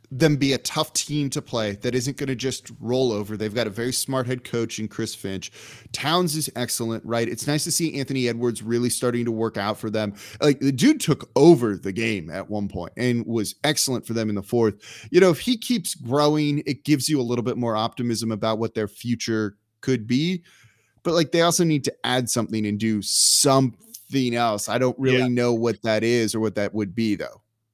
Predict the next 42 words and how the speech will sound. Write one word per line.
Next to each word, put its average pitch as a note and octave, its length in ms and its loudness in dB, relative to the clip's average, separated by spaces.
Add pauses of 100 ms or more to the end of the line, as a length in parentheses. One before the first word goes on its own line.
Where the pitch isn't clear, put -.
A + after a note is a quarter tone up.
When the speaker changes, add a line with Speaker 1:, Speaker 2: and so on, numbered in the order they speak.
(120)
Speaker 2:
You D#3 100 0
know F#3+ 80 2
what G3 80 0
it F#3+ 80 2
is? E3+ 180 0
Is D#3 80 -6
I D3+ 100 2
compare D3+ 320 -2
it C#3+ 80 -4
to, C#3 260 -4
okay, B2 420 -6
I'll B2 100 -10
compare F3 300 -2
it F3+ 80 -6
to, E3+ 140 -4
like, D3 180 -2
Las C3+ 320 0
Vegas, A2 540 -6 (380)
which C#3 340 -2
if C#3+ 180 -12
you've C#3 140 -4
ever F#3+ 200 4
walked E3+ 300 0
down D#3+ 180 2
the C#3+ 80 -4
Las C3+ 280 -2
Vegas B2+ 260 -4
Strip C#3+ 300 -2 (580)
and C3+ 140 -10
you B2+ 60 -10
see, F3 360 0
like, D3 220 0
"Oh, G3 260 6 (100)
I'm F#3 220 2
going F3+ 400 -2
to F#3+ 340 -4
Caesars. D#3+ 680 -2
I A3+ 140 8
see F3+ 200 -2
Caesars E3 460 -6
right F3+ 220 -2
there. D3+ 340 2